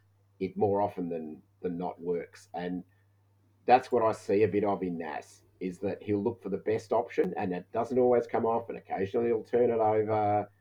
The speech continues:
and, you know, people in the stands will be screaming. But if we're gonna get to be a better football side, if we are, like, want to challenge the Collingwoods and the, um, the Brisbanes and the Melbournes and the Geelongs,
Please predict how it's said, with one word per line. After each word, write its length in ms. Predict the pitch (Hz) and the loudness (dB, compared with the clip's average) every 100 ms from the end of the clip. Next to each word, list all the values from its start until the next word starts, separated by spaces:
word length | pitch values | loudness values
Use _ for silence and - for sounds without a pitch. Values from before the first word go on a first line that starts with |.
| _ _ _ | _ _ _
and, 340 | 80 82 80 - | -10 -8 -10 -12
you 80 | 82 | -10
know, 180 | 87 - - | -8 -10 -4
people 200 | - 113 | -2 0
in 60 | 113 | -2
the 60 | |
stands 300 | 107 104 107 | 0 0 0
will 60 | 104 | 0
be 100 | 104 | -4
screaming. 680 | 104 - 104 101 95 95 92 | -4 -2 0 0 -2 -4 -4
But 240 | 95 78 - _ _ _ _ | -4 -4 -4 _ _ _ _
if 120 | 107 | 2
we're 120 | 131 | 6
gonna 140 | 131 113 | 6 4
get 200 | 107 - _ _ _ _ | 0 -4 _ _ _ _
to 80 | 98 | -2
be 120 | 98 | -2
a 40 | - | -2
better 280 | 110 104 98 | -2 -2 -2
football 340 | 98 95 95 80 | -6 -6 -6 -6
side, 380 | - 87 123 | -6 -2 0
if 140 | - - | -2 0
we 200 | 98 95 | 0 0
are, 240 | 101 104 - _ _ _ _ | -2 -4 -6 _ _ _ _
like, 260 | 101 98 - | -4 -4 -4
want 200 | 95 95 | -6 -6
to 40 | |
challenge 400 | 92 104 92 90 | -6 -4 -2 -4
the 100 | - | -8
Collingwoods 600 | 87 98 92 87 87 85 | -4 -2 -2 -4 -8 -8
and 180 | 92 82 | -8 -6
the, 280 | 85 82 82 | -6 -6 -6
um, 400 | 87 85 87 85 - _ _ _ | -6 -8 -10 -12 -20 _ _ _
the 60 | 92 | -10
Brisbanes 500 | 92 90 90 85 85 | -8 -8 -8 -10 -10
and 180 | 82 80 | -10 -10
the 220 | 80 78 _ _ _ - | -12 -12 _ _ _ -10
Melbournes 300 | 87 87 87 | -8 -6 -8
and 120 | 85 | -10
the 60 | |
Geelongs, 640 | 78 85 85 90 87 85 | -10 -6 -4 -4 -6 -12